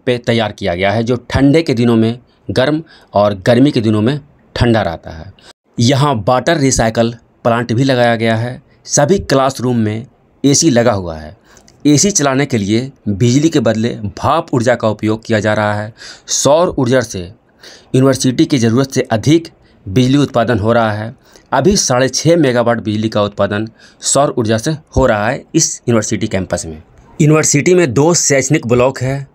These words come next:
जिसमें चालीस क्लासरूम है। उन्नीस सौ छात्र इसमें बैठ सकते हैं। एक एम्फी थिएटर है, जहां दो हज़ार लोग एक साथ बैठ सकते हैं, और यह एम्फी थिएटर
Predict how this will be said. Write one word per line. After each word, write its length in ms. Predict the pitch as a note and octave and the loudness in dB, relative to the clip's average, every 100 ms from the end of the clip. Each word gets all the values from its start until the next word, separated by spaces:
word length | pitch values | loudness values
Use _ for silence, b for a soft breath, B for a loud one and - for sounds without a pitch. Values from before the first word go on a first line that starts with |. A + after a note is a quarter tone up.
| _ F#2+ | _ -2
जिसमें 300 | C#3 D#3 D#3 | 0 2 -2
चालीस 440 | - C3 D#3 F3 | 0 0 0 -2
क्लासरूम 520 | - B2 A#2 A2 G2 | 0 0 0 -6 -6
है। 240 | E2+ E2 - _ b b _ A#2+ | -10 -16 -20 _ b b _ 2
उन्नीस 420 | C3 F3+ - - | 4 4 2 0
सौ 120 | C#3 | -2
छात्र 420 | - - A#2 - - | 0 -4 -4 -6 -6
इसमें 260 | A2+ A#2 G2 | -2 0 0
बैठ 160 | G#2 | -2
सकते 320 | - - - | -4 -10 -10
हैं। 340 | E2 E2+ F2 - _ _ B2+ | -12 -12 -16 -20 _ _ 0
एक 240 | D#3+ - _ B2+ | 0 -4 _ -2
एम्फी 240 | B2 A#2+ | 0 0
थिएटर 440 | - A#2+ A2+ C3 G2 | 0 0 0 0 -2
है, 220 | D#2+ - _ B B B | -8 -16 _ B B B
जहां 320 | B2 B2+ G#2+ F#2+ | 0 0 -2 2
दो 200 | D#3 F#3+ | 4 4
हज़ार 360 | B2+ A#2 C#3 | 2 0 0
लोग 280 | A#2+ A#2+ B2 _ _ B2+ | 0 -2 -4 _ _ -2
एक 160 | D3 | 0
साथ 160 | - A2+ | -2 -2
बैठ 200 | G#2 G#2 | -2 -2
सकते 280 | G#2+ - G2+ | -4 -4 -6
हैं, 280 | F#2+ G2 - B B B | -6 -10 -14 B B B
और 140 | G#2 G#2 | -2 0
यह 220 | C#3+ D3 - | 0 -2 -2
एम्फी 200 | B2 A#2+ | -2 -2
थिएटर 500 | C#3 - A2 G2+ G2+ | -2 0 0 -2 -6